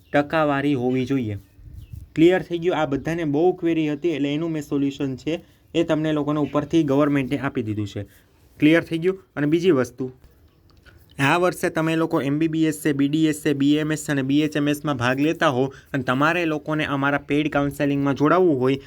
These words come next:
તો એ પેઇડ કાઉન્સેલિંગ માટે તમારે આ બંને નંબર આપ્યા છે, એ બંનેમાંથી કોઈ એક નંબર પર તમારે WhatsApp-માં મેસેજ કરવાનો છે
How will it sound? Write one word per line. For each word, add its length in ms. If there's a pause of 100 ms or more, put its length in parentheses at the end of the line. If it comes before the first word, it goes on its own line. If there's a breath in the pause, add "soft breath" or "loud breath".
(160 loud breath)
તો 60
એ 200
પેઇડ 300
કાઉન્સેલિંગ 560
માટે 260
તમારે 320
આ 80
બંને 280
નંબર 260
આપ્યા 280
છે, 180
એ 100
બંનેમાંથી 600
કોઈ 280
એક 240
નંબર 240
પર 160
તમારે 340
WhatsApp-માં 640
મેસેજ 380
કરવાનો 420
છે 280